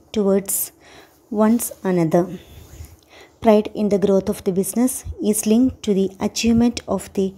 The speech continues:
family. This helps an insecure better cooperation from all the members. These are the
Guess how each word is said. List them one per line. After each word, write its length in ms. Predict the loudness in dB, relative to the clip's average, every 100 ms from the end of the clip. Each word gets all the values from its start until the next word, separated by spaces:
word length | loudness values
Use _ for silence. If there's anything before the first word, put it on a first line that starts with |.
| -16 -20 _ _
family. 680 | -2 2 2 4 2 0 -8 -20 -20 -20 -20 -20 -20 _ _ _ 0
This 220 | 2 2
helps 520 | -2 -2 -2 -6 -12 -10 -6
an 400 | -2 -2 -4 -10 _ _ _ -2
insecure 680 | 0 2 0 -2 2 0 0 -4 -6 -8 -10 _ _
better 480 | -2 -2 0 -2 -2
cooperation 720 | 0 -2 2 0 0 0 -2 -4 -20 -20 -6
from 300 | -2 -2 0
all 240 | 0 2
the 100 | 2
members. 560 | 2 4 2 0 0 -8 _ _ _ _ -20 -20 _
These 240 | -6 -2 -2
are 100 | -2
the 220 | -2